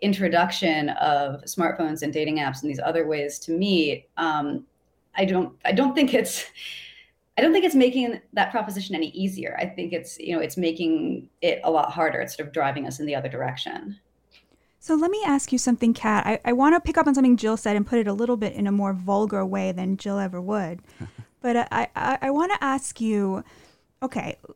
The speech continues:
Speaker 2: I could see somebody saying, um, you know, well, let's say a woman f-, tries the soft no and the man doesn't pick up on the cue, you know, well, isn't the responsibility on her to sort of learn how to say no in a stronger way? Or,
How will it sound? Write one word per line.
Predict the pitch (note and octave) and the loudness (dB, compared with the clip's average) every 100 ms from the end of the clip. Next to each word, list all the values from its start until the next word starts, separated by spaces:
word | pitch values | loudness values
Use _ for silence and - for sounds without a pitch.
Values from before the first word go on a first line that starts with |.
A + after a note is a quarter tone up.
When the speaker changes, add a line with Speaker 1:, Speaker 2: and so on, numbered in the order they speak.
| - | -14
Speaker 2:
I | - C#4 | -6 -4
could | D4+ D4+ | -4 -6
see | - G4+ | -2 -2
somebody | - D#4+ D4 C#4+ | 2 2 4 2
saying, | - A#3 A3 G#3 G#3 - | 0 -2 0 2 0 0
um, | G3+ F#3+ F#3+ G3 F#3+ _ _ _ _ | 0 0 2 0 0 _ _ _ _
you | C#4+ | 2
know, | C#4+ | 4
well, | C#4 | 4
let's | D4 D4 | 2 0
say | C4+ B3 | 2 4
a | A#3+ | 4
woman | A3+ A3 A3 G#3 G#3 | 4 2 2 4 2
f-, | - - - _ _ | 0 -10 -20 _ _
tries | - C#4 C4 B3+ | -2 2 2 2
the | B3 | -2
soft | - A3+ A3+ - - | 0 2 2 -2 -2
no | G#3+ F#3+ F#3 F#3 F3+ F#3 - - _ _ | 2 2 2 0 -2 -4 -6 -16 _ _
and | A#3 | 2
the | A#3 | 4
man | B3 C4 | 6 6
doesn't | B3+ B3 | 4 2
pick | A#3+ A#3+ | 0 0
up | A3 G#3+ | 0 0
on | G#3 | 0
the | G3 | 0
cue, | - - G#3 F3+ F3+ F3 E3+ - | -4 -6 -4 -2 -2 -2 -2 -2
you | G3+ | 0
know, | F#3 G3 | 2 2
well, | F#4 F4 E4+ | 4 4 4
isn't | F4 G4+ | -2 0
the | F#4 | 0
responsibility | E4 - D4 D4 B3 C4 A#3+ | 0 2 2 2 2 2 2
on | A3 A3 | 0 -2
her | A3 - A3 G3+ | -4 -2 0 0
to | G3+ G#3 | -2 -6
sort | - G3 | -4 -4
of | G3 - A3+ | -4 -8 -14
learn | A3+ B3+ C4 | 2 4 4
how | A#3 A3 | 2 -2
to | |
say | G#3+ A3+ G#3+ | -2 -2 0
no | G#3 G#3 | 0 0
in | G#3 | 0
a | G3+ | -2
stronger | - G#3 G3+ G3+ G3+ | -4 -2 -2 -2 -4
way? | F#3+ F#3 F#3 F3+ | -2 -2 -2 -2
Or, | F3+ | -2